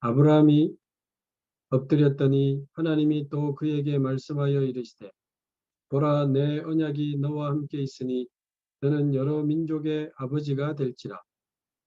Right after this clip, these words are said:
이제 후로는 내 이름을 아브라함이라 하지 아니하고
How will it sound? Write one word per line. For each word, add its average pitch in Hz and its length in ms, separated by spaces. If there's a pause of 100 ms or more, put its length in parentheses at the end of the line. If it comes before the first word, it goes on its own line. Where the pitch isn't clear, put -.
(440)
이제 131 220
후로는 151 640 (240)
내 131 120
이름을 147 640
아브라함이라 143 720
하지 143 240
아니하고 127 680